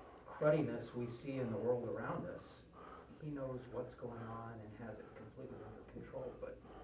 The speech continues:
you know, beyond our own personal feelings, we, we pray for these young women that are going through these challenges. We pray for the people like Megan and Molly that are ministering and serving these young women, and even pray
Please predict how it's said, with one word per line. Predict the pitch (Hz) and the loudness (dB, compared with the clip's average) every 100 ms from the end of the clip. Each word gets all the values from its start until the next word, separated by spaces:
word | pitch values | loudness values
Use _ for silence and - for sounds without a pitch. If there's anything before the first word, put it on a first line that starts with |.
| - - - - - - - | -12 -14 -16 -16 -16 -14 -8
you | |
know, | 113 101 | -6 -6
beyond | 117 113 123 120 120 - - - - - - | -6 -2 0 0 -2 -8 -12 -14 -14 -10 -2
our | 107 | 2
own | 120 117 - | 2 0 -2
personal | - - 117 107 - | -2 -2 -2 -4 -4
feelings, | 127 131 113 107 - - - - | -2 0 0 -2 -8 -10 -12 -10
we, | 123 - | -10 -8
we | 123 117 | -10 -6
pray | - 120 120 | -2 -2 0
for | 127 | -2
these | 113 113 | -2 -4
young | 113 110 110 | -4 -4 -4
women | 110 131 139 147 139 | -4 -2 -2 -2 -4
that | 107 | -6
are | - | -6
going | 107 117 123 120 | -4 -4 -4 -4
through | 117 | -6
these | 113 - | -6 -4
challenges. | 117 120 120 123 - | -2 -2 -4 -6 -8
We | 117 | -8
pray | 117 123 123 123 | -2 0 0 0
for | 117 | -2
the | 110 127 | -4 -4
people | 123 120 110 | -2 -2 -2
like | 104 - - - - - - - - - | -4 -6 -12 -16 -16 -16 -14 -14 -16 -6
Megan | 120 123 135 127 | 2 2 4 2
and | 110 | 0
Molly | 107 113 123 135 131 | 2 2 4 2 2
that | 120 | 2
are | 107 107 107 120 | 4 2 0 -6
ministering | 113 131 - 131 131 | -4 -4 -2 -2 0
and | 127 107 120 | 0 0 2
serving | 120 123 135 131 | 2 4 2 0
these | 120 | 0
young | 120 123 | -2 0
women, | 127 135 - | -2 -4 -6
and | 131 147 | -2 0
even | 160 147 | 2 2
pray | - 143 160 | 2 2 2